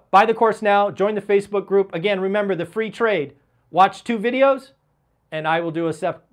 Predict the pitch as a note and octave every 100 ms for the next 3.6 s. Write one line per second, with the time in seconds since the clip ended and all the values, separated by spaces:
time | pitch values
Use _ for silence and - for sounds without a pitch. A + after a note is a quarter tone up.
0 | _ - C3+ - F#3+ F3+ G3 - E3 E3
1 | E3 D3 _ _ _ _ - B2 A#2+ B2
2 | - C3+ - G#3 A3 G#3+ F#3+ F3+ E3+ E3+
3 | E3 D#3 C#3 D#3 D3+ -